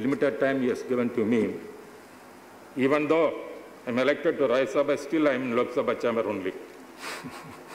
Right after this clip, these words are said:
That is the situation now. But my demand is through you to the minister to, uh, conduct air services to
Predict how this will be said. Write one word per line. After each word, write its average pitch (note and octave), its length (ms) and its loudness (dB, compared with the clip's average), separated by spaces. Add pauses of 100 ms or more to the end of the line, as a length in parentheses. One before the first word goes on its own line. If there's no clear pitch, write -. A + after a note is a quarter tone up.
(600)
That C#3 160 4
is C#3 60 4
the C3 440 2 (240)
situation D3 540 2
now. A2 300 2 (840)
But D3+ 400 0 (360)
my C3 160 2
demand E3 420 2
is D3+ 300 2 (1080)
through F#3 280 4
you E3+ 520 2
to D3+ 80 2
the C3+ 100 2
minister A#2+ 600 2 (1800)
to, C#3+ 80 4 (260)
uh, A2+ 160 4 (1400)
conduct C#3+ 360 2
air D#3 200 4
services D3+ 600 2
to B2 500 2